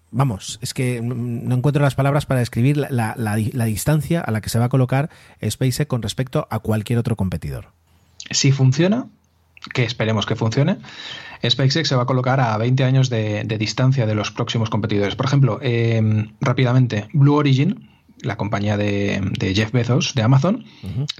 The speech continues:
Speaker 2: todavía están construyendo su superlanzador, que es el, ah, New, New
Speaker 1: New,
Speaker 2: Glenn.
Speaker 1: New Glenn.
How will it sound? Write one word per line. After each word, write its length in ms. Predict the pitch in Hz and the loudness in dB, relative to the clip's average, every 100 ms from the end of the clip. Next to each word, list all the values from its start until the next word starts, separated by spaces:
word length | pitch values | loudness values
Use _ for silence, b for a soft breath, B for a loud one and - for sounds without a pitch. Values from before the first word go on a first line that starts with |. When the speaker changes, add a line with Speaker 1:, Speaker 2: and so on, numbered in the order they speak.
| - | 0
Speaker 2:
todavía 400 | 131 120 131 143 | 2 2 2 2
están 200 | 139 143 | 0 0
construyendo 500 | 143 - - 139 135 | -2 -4 -2 2 4
su 120 | - | 2
superlanzador, 1000 | 117 120 113 110 104 - - 139 139 143 | -2 0 0 -2 -2 -4 0 2 2 0
que 100 | - | -6
es 140 | 110 101 | -4 -2
el, 400 | 98 95 92 92 | 0 0 0 -2
ah, 340 | 92 92 87 - | -2 -2 -2 2
New, 380 | 127 123 107 120 - | 4 4 0 -4 -6
New 180 | - 143 | 2 4
Speaker 1:
New, 20 | |
Speaker 2:
Glenn. 280 | 135 135 175 | 6 6 2
Speaker 1:
New 140 | 123 117 | 0 -2
Glenn. 160 | 101 | -2